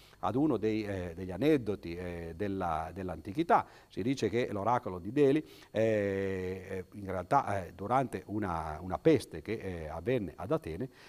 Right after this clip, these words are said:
eh, fu interpellato e, eh, gli abitanti di Atene naturalmente erano disposti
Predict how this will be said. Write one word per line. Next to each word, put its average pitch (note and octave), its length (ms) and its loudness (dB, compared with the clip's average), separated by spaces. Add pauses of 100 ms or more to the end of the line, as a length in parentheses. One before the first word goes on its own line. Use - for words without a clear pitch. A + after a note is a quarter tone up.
(140)
eh, - 60 -10
fu E3+ 240 4
interpellato A#2+ 880 4 (160)
e, C#3 200 4
eh, F#2+ 320 -2
gli F#2+ 80 -6
abitanti G2+ 460 0
di G2 60 -4
Atene B2 280 0
naturalmente F#2 600 -4
erano G2 300 -6
disposti E2+ 520 4